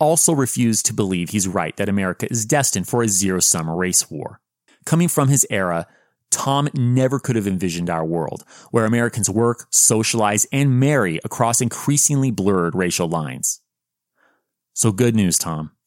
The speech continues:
We are better than your fears. But right now, in eighteen hundred, he and others argue that freed slaves should be relocated to a place far from where they lived in slavery.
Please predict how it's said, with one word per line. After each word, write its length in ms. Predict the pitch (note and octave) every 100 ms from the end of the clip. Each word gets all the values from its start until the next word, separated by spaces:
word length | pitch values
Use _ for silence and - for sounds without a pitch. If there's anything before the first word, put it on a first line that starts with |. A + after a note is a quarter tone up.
| _ _ _ _ _ _ -
We 240 | G#2 A2
are 120 | G#2
better 380 | F#2+ F#2+ D#2 D2
than 140 | - D#2
your 140 | D2
fears. 460 | - D2+ - - - _ _ _ _ _ _ _ _ -
But 180 | B2+
right 200 | B2+ C3+
now, 340 | E3 A2+ C2+ -
in 140 | - C#3
eighteen 320 | F3 - D#3
hundred, 400 | B2+ B2+ E2+ C2+ - -
he 320 | - D#3+ F3+
and 100 | C#3
others 260 | C3 A#2 -
argue 280 | G#2+ G#2+ G#2
that 140 | -
freed 420 | - C#3+ D3 D3
slaves 440 | - B2 A2+ F#2+ -
should 160 | C3
be 100 | A#2
relocated 720 | G#2+ C#3 D3+ D#3 - G#2 F2+
to 100 | -
a 40 | G#2
place 300 | - G2+ -
far 720 | - - A#2 A#2+ C3+ C3 G#2
from 220 | - G2+
where 160 | G2+ F#2+
they 160 | G2+ G2
lived 440 | G2 F2+ D2+ -
in 180 | - D#2+
slavery. 600 | - F#2 E2+ D2 -